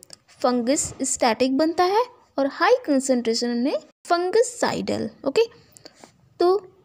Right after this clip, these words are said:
जैसे कि देखते हैं कि सेल मेम्ब्रेन से जुड़ा हुआ amphotericin होता है, जिसमें जब amphotericin होता है उसके बाद जो ये बॉन्ड होते हैं वो अलग-अलग स्प्लिट हो जाते हैं,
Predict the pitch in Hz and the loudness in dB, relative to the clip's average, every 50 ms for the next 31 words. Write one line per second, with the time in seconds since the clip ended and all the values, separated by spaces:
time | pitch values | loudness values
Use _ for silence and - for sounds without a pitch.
0 | _ _ _ _ - - - - _ _ _ _ _ _ - - 233 277 285 285 | _ _ _ _ -20 -20 -20 -20 _ _ _ _ _ _ -8 0 2 2 2 4
1 | - 349 339 349 330 294 294 269 269 277 - 320 339 349 359 370 403 - - _ | 2 0 2 2 2 4 2 2 2 0 0 0 0 0 0 -2 -6 -10 -18 _
2 | _ _ _ _ _ _ _ - 277 311 330 - - - 254 269 311 320 349 339 | _ _ _ _ _ _ _ -8 -8 -6 -6 -4 0 2 2 2 2 2 2 2
3 | 339 330 320 311 311 311 311 330 311 - 311 269 233 262 277 285 285 285 277 277 | 2 2 2 2 2 2 2 0 0 0 -2 0 0 2 2 4 4 4 4 4
4 | 269 269 269 262 269 - 247 269 262 254 - - 277 285 277 - 269 262 254 254 | 4 4 2 0 0 0 0 2 2 2 2 2 2 2 2 2 2 4 4 4
5 | 254 247 247 - 269 254 262 247 233 240 - 247 226 226 220 226 233 - _ - | 2 0 0 2 2 2 2 2 0 -2 -2 -2 0 0 -2 -4 -6 -8 _ -8
6 | 247 254 - - 294 370 466 453 - - - 233 277 311 311 311 - - _ - | -8 -6 -4 -4 -4 -4 -4 -6 -10 -12 -4 0 0 0 0 -2 -6 -16 _ -20
7 | - _ - - 285 277 262 - 330 339 370 349 339 339 339 - - 349 339 302 | -20 _ -2 0 2 2 2 0 0 0 0 2 2 0 0 -2 -2 0 2 2
8 | 262 247 - - 233 226 220 214 240 302 349 - 320 302 - - 370 349 330 339 | 0 0 0 0 0 2 2 0 0 -2 -2 -4 -6 -6 -2 -2 -2 0 2 2
9 | 339 349 359 381 403 - - - - - - - - - - 302 - - 320 349 | 2 4 2 2 0 -2 -6 -16 -18 -18 -20 -20 -20 -14 -12 -12 -6 -2 0 2
10 | 370 370 370 349 349 349 302 285 262 269 302 349 392 392 349 277 240 - - 233 | 4 4 4 4 4 2 2 4 4 4 4 4 4 4 4 2 2 2 -2 -4
11 | 226 220 220 240 - 381 349 - 302 302 311 330 330 320 320 339 381 - - - | -2 -2 -2 -2 -2 -4 -4 -2 0 2 2 4 4 4 2 2 0 -2 -4 -6
12 | - 302 - - - - - 392 370 370 370 277 233 220 220 220 202 190 - - | -6 -6 -6 -6 -10 -4 0 2 2 2 2 0 -2 -2 -2 -4 -6 -6 -8 -10
13 | - - - 202 214 220 | -10 -10 -8 -8 -10 -12